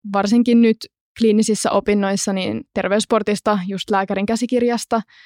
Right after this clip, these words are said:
ja myös tietenkin sieltä löytyy muitakin tota, tietokantoja, niin se on varmasti paras, ja meillä on sinänsä aika vähän opetettu tiedonhakua sinänsä, että se on aika itsenäisesti pitänyt oppia, mutta jonkin verran ollaan menty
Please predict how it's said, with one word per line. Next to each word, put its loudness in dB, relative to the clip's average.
ja 0
myös -4
tietenkin -2
sieltä -2
löytyy 2
muitakin 0
tota, -4
tietokantoja, 0
niin -4
se -4
on 0
varmasti -2
paras, 2
ja 2
meillä 0
on -2
sinänsä 2
aika 2
vähän 2
opetettu -4
tiedonhakua -4
sinänsä, -6
että -8
se -6
on -4
aika -4
itsenäisesti -2
pitänyt -2
oppia, 0
mutta 0
jonkin 0
verran 0
ollaan -2
menty 0